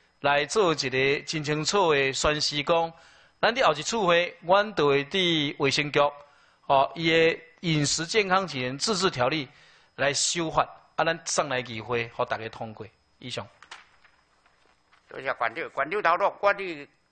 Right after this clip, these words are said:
Speaker 2: 讲的重点，头路一，一点就是，瘦肉精零检出，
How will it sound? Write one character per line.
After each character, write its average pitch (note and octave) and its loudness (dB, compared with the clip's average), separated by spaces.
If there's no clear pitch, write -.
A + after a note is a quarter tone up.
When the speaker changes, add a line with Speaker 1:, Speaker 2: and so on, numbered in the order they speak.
Speaker 2:
讲 F3 2
的 A#2+ -6
重 G2 -4
点， A2 0
头 A2 2
路 D#3 4
一， - -8
一 F2+ -14
点 A2+ -2
就 E2+ -8
是， D2+ -12
瘦 - 0
肉 F#3+ 4
精 D3+ -2
零 B2 -2
检 D#2 -8
出， A2 -12